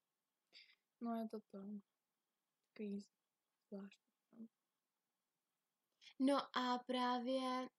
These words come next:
Speaker 2: jakoby spousta lidí si myslí, že ilumináti můžou za spoustu věcí, co se momentálně děje, jako například, že můžou za smrt, eh, Michaela Jacksona, protože on se v nějakém rozhovoru,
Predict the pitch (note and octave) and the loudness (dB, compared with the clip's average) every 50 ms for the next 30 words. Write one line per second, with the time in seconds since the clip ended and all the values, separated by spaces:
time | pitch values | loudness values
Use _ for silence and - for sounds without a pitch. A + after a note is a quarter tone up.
0 | _ _ _ _ _ _ _ _ _ - B3 B3 B3 B3 - B3+ A3 G#3+ - A#3+ | _ _ _ _ _ _ _ _ _ -2 0 0 0 -2 -2 -4 -4 -4 0 0
1 | A#3+ A#3+ A#3 A#3 A#3 A#3 A#3 A#3 A#3 A3+ A3+ - - - A#3+ A#3+ A#3 A#3 - - | 2 4 4 4 4 4 2 2 0 0 -2 -4 -4 -2 -2 0 0 -2 -4 -6
2 | - A#3 A3+ A3+ A3 A3 A3 A3 G#3+ F#3+ F#3+ G#3+ G#3+ - - B3 A#3 A3 G3+ G3+ | -6 -4 -2 -2 0 0 0 -2 -2 -2 -2 -4 -4 -2 -2 -2 0 -2 -2 -2
3 | - - A3 G#3 G#3 A3 G#3+ G#3+ G#3 G#3 G3+ G3+ - - G#3 G#3 G#3 G#3 G#3+ A3 | -4 -4 -4 -4 -2 -2 -2 -2 -2 -2 -4 -6 -4 -2 -2 0 2 2 2 2
4 | A3 A3 A3 G#3+ - A3+ A3 G#3+ G#3+ G#3 A3 G#3+ G#3 G#3+ G#3+ G#3 - _ A3 G#3 | 2 2 0 0 -2 -2 -2 0 0 -2 -2 -4 -4 -4 -6 -6 -6 _ -6 -6
5 | - - A3 A3 A3 G#3+ G#3 - A3 G#3 - G#3+ - A3+ A3 G#3+ G#3 G#3 G#3+ G#3+ | -6 -6 -4 -4 -4 -4 -4 -6 -8 -6 -4 -4 -4 -2 -2 -2 0 0 -2 -2
6 | G#3 A3 G#3+ G#3+ G#3 G3+ G3 F#3+ F3 G3 F#3 F3+ G3 A#3 D4 E4 - _ _ _ | -2 -2 -2 -2 -2 -2 -4 -4 -4 -2 -2 -2 -2 -2 -4 -6 -8 _ _ _
7 | _ _ _ _ _ _ _ _ _ _ _ _ _ _ _ _ _ _ - B3 | _ _ _ _ _ _ _ _ _ _ _ _ _ _ _ _ _ _ 0 0
8 | A#3+ A#3 A#3+ A#3 A#3 A3 G#3+ - - A3+ - A3 G#3+ G3+ A3 A3 A3 G#3+ G#3+ G#3 | 0 2 4 4 4 4 2 0 -2 -2 -2 -2 -2 0 0 0 0 0 0 0
9 | G#3 A3 G#3+ G#3 G#3 A3 G#3+ - - A3+ G#3+ G#3+ G#3 - - - G#3 G#3 G3+ G3+ | -2 -2 -2 -2 -2 0 0 0 0 0 -2 -6 -8 -12 -10 -6 -4 -4 -2 -2
10 | G3 G3 G3 G3 - _ _ _ _ - A3 A3 G#3 - A#3 A3+ G#3 - G3+ F#3+ | -2 -2 -4 -6 -8 _ _ _ _ 0 0 0 2 0 0 0 0 0 -2 -2
11 | - - - G#3 G#3+ B3+ C4 - A3 G3+ G3+ - G#3 G3+ G3+ A3+ G#3 - _ _ | -2 -4 -4 -2 -2 -2 -2 -2 -4 -6 -4 -4 -4 -4 -4 -4 -6 -8 _ _
12 | _ _ _ _ A3+ A3+ A3 B3 A#3 A#3+ A#3 A3+ A3+ D4 D4 C#4+ C4 A#3+ G#3+ G#3 | _ _ _ _ 0 0 2 4 4 4 4 4 2 0 0 2 2 0 0 0
13 | G3 F#3 F3 E3+ F3+ G#3 | -2 -2 -2 -2 -4 -6